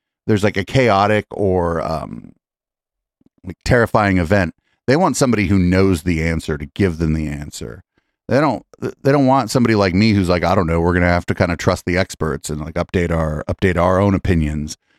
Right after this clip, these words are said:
as the experts update theirs." That's not really very comforting. But,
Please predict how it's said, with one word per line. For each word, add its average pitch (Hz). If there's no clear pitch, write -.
as 90
the 92
experts 90
update 82
theirs." 80
That's -
not 117
really 85
very 76
comforting. 78
But, 90